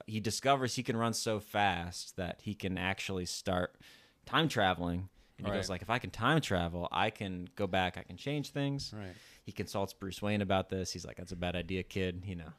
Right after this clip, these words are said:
Speaker 1: gives him the, gives him the tough talk, and he's like, you know, "Of course he does it anyway." And then it becomes kind of a Back to the Future-y kind of plot of a movie where it's
Speaker 2: Right.
Speaker 1: like, "I threw myself into the past. I complicated things and made a bunch of problems. I need to kind of put the pieces back together and get things back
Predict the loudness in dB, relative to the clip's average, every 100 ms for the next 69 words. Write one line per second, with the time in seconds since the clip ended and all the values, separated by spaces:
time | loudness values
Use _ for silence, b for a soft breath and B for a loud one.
0 | -12 -10 -6 -4 -4 -4 -6 -6 -6 -8
1 | -6 -6 -6 -6 -6 -8 -12 -12 -14 -8
2 | -8 -8 -12 -4 -4 -2 -2 0 2 2
3 | 2 4 2 2 -2 B B B B -2
4 | 0 0 -2 0 4 6 4 6 6 6
5 | 10 12 12 6 0 4 4 4 2 2
6 | 2 2 4 4 0 -2 -16 -8 6 8
7 | 6 4 6 6 4 0 -2 4 6 6
8 | 2 4 6 6 4 4 4 4 2 2
9 | -4 -2 4 6 4 2 2 6 6 4
10 | -2 _ 0 2 2 0 2 4 4 2
11 | 2 2 0 0 2 2 2 -2 -4 -4
12 | 0 0 0 -2 -4 -10 B B B B
13 | 4 4 6 4 0 0 2 0 0 -2
14 | -2 -4 -4 -4 -2 -2 -2 -2 0 0
15 | 0 -2 -4 -4 -6 -4 -2 -2 -2 -4
16 | -4 -6